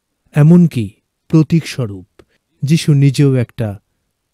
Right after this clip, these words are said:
কাঁটার মুকুট পরেছিলেন। তো আপনি এটা কিভাবে বলছেন?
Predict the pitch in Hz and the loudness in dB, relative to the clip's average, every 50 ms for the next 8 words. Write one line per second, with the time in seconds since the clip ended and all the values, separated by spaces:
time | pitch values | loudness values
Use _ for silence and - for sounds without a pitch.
0 | _ _ _ _ _ _ _ _ _ _ _ _ _ _ - 139 135 131 - 135 | _ _ _ _ _ _ _ _ _ _ _ _ _ _ -6 -4 -4 -2 -2 -4
1 | 127 123 123 120 110 - 120 107 - - 117 107 104 - - - 110 101 98 104 | -4 -4 -4 -4 -4 -6 -6 -8 -8 -10 -8 -8 -8 -12 -14 -16 -16 -16 -14 -16
2 | 101 101 - _ _ _ _ _ _ _ _ _ _ _ _ _ _ _ _ _ | -16 -18 -20 _ _ _ _ _ _ _ _ _ _ _ _ _ _ _ _ _
3 | _ _ _ - 120 110 104 101 95 107 - _ _ _ _ _ _ _ _ _ | _ _ _ -6 -6 -6 -6 -8 -10 -14 -18 _ _ _ _ _ _ _ _ _
4 | _ 156 - - 180 175 - - 156 160 156 208 185 - - 143 120 117 117 117 | _ -16 -8 -4 -4 -4 -4 -4 -6 -6 -6 -6 -8 -6 -6 -6 -4 -6 -6 -8
5 | 117 101 107 104 95 - - - 98 92 | -10 -10 -10 -12 -14 -14 -16 -18 -18 -18